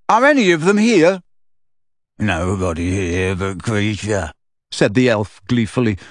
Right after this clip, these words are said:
and turning away from Harry, he began to walk slowly toward the door at the end of the kitchen. "Creature thinks he will have a little chat with his mistress now. Yes,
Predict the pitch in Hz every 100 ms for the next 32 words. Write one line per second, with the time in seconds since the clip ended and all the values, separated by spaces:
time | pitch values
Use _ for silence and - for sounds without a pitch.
0 | - 165 170 180 170 170 180 190 185 151
1 | 156 151 160 143 139 - - 185 165 156
2 | 147 147 - - 160 127 123 139 135 131
3 | 120 117 143 107 107 127 110 107 107 98
4 | 139 127 101 90 - _ _ _ _ _
5 | _ - 90 76 82 76 76 73 73 71
6 | 65 67 67 71 71 71 110 117 - 80
7 | 78 76 73 110 - 76 71 71 65 73
8 | 107 101 120 104 82 73 65 64 64 69